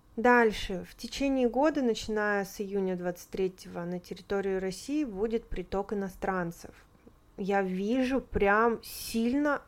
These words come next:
эту, вот во всех гороскопах, во всех дробных картах, которые я посмотрела, я вижу, что эта тенденция повторяется. То есть тут не одно указание,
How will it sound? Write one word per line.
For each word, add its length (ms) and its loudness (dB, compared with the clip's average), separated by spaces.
эту, 520 2
вот 200 4
во 100 4
всех 320 4
гороскопах, 800 0
во 80 -6
всех 260 0
дробных 320 -2
картах, 380 0
которые 240 -4
я 40 -8
посмотрела, 520 2
я 180 4
вижу, 320 -4
что 180 -8
эта 200 -2
тенденция 520 -2
повторяется. 760 -2
То 100 -12
есть 160 -14
тут 160 -12
не 120 2
одно 360 4
указание, 840 0